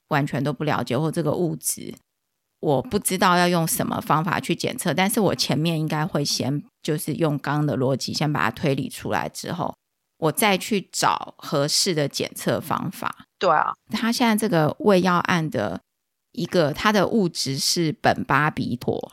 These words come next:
Speaker 1: 然后它进入身体之后呢，一开始一个争议点就是我看新闻上面有讲到，就是有血液检测、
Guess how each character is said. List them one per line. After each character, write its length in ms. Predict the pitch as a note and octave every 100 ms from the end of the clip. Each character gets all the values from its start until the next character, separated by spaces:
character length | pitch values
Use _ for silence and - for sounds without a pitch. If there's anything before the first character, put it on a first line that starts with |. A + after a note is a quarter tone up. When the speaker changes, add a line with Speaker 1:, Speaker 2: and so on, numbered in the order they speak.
| _
Speaker 1:
然 120 | C#3+
后 160 | E3 G3+
它 220 | A#3 G3
进 260 | - G#3 F#3
入 160 | F3+
身 300 | E3+ E3+ E3
体 160 | - -
之 240 | - B2
后 240 | F#3 D3+ G2
呢， 240 | F2+ F2+ - - - -
一 80 |
开 220 | C4 C4 B3
始 200 | - D3
一 80 |
个 160 | C#3+ F3
争 220 | - F3
议 200 | F3+ F3+
点 260 | E3 - -
就 160 | E3+
是 320 | F3 F3+ D#3 -
我 80 | -
看 200 | A3 D#3
新 200 | - F#3+
闻 180 | D3+ D3+
上 180 | E3+
面 200 | D#3+ D#3+
有 140 | B2+ A#2+
讲 280 | - - -
到， 220 | C#3+ C#3+
就 160 | E3+
是 160 | E3 D#3+
有 220 | C3+ F#2+
血 320 | - - - -
液 240 | - D3+
检 220 | - - -
测、 320 | - E3 -